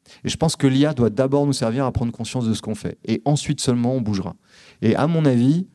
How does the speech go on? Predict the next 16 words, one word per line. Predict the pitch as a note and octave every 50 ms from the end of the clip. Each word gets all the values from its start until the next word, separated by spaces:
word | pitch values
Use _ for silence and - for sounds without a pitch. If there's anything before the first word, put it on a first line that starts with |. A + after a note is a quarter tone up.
| _ _ _ _ -
le | A#2+ A#2+
problème, | - - A#2+ A#2 B2+ D3+ D3+
ce | -
qui | - C#3
me | B2
fait | - A#2+ G#2+
peur, | - C#3 D3+ D3
moi, | C3+ B2 C#3 D3
c'est | C#3+ - A#2+
que | - - A2+
c'est | - - A2+
pas | G#2+ B2+ B2
du | A#2+ A#2+ B2+
tout | B2+ - D3
la | C#3 A#2+
direction, | A2 A2+ A2 G#2+ - - - C3 C#3 C#3 C3+